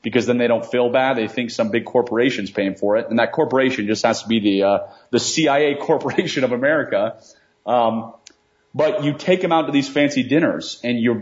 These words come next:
I mean, I'm talking fancy. I'm talking, like, two thousand dollar dinners. I'm talking, you know, going and buying 'em new suits. And they feel so indebted to you because you've done all this for 'em.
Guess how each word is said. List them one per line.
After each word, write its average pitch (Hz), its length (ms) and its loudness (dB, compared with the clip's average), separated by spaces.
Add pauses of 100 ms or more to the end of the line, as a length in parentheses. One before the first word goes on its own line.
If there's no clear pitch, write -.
(100)
I 123 40 4
mean, 127 120 2
I'm 185 160 2
talking 180 320 0
fancy. 160 400 0
I'm 156 80 -2
talking, 135 200 0
like, 101 200 -2
two 156 160 0
thousand 135 420 0
dollar 120 500 0 (160)
dinners. 101 600 -4 (360)
I'm 123 200 0
talking, 135 540 0
you 117 100 0
know, 107 480 -2
going 135 260 2
and 113 140 -2
buying 127 280 0
'em 113 140 -2
new 120 140 0
suits. - 640 -6 (640)
And 120 540 2
they 127 260 2
feel 143 160 2
so 160 460 0
indebted 185 440 0
to - 140 -8
you 113 120 -2
because 113 280 -4
you've 107 140 -4
done 160 180 0
all 127 120 2
this 98 120 -4
for 101 280 -2
'em. 101 160 -6